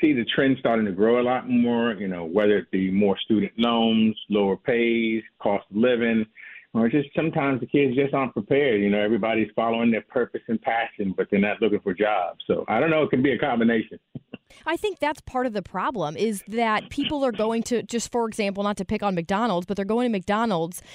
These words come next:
Speaker 2: and flipping burgers, and they're saying, "Why can't I make rent?" And, and I understand you should be able to <laughs> have a full-time job and make rent, but it's like people are acting like this should be a career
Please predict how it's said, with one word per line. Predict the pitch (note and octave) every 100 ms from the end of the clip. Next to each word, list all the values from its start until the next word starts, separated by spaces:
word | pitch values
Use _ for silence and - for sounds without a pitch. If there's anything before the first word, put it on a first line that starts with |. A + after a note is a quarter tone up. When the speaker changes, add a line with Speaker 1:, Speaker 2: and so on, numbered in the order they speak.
| - -
Speaker 2:
and | G3
flipping | A3 A3 G3+
burgers, | F#3 A3 G#3+ F#3+
and | F#3 G3
they're | G3
saying, | G#3+ G3+
"Why | G3 A3
can't | - A#3
I | G3
make | F#3+ E3
rent?" | F3 A3+ F3+ -
And, | G#3
and | G#3+ B3
I | C#4
understand | B3+ - B3+
you | B3
should | -
be |
able | A3 F#3+
to | F3+ _ _ _ -
<laughs> | - G#3+ - - - -
have | B3
a | G3+
full-time | A#3+ A#3 A#3 G#3
job | G3+ G#3
and | G#3
make | F#3+ F3
rent, | E3+ B3+ -
but | G3+
it's | -
like | G3
people | - A#3+ A#3
are | G#3
acting | G#3 - G#3+
like | F#3
this | G3+ -
should | - - A3+ F#3+
be | G#3+
a | F3
career | - G3 D#3 F3+ C#4 G3+ -